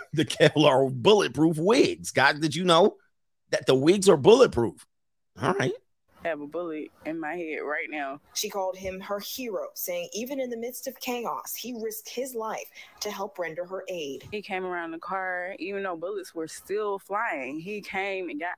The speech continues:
Speaker 2: out his car. One could have hit him. And he held my hand and kept, tried to keep me conscious until
Speaker 1: All right, and so congratulations to the Uber driver risking his life for this straggle daggle. Uh,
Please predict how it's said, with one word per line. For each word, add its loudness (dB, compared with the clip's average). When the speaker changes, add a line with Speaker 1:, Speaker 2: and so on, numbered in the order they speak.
Speaker 2:
out -6
his -10
car. -4
One -8
could -8
have -4
hit -6
him. -6
And -4
he -8
held -4
my -4
hand -6
and -10
kept, -6
tried -6
to -20
keep -10
me -8
conscious -8
until -2
Speaker 1:
All 6
right, 8
and 0
so 4
congratulations 4
to 2
the 4
Uber 2
driver 4
risking -2
his 0
life 2
for 4
this 2
straggle 8
daggle. 6
Uh, 6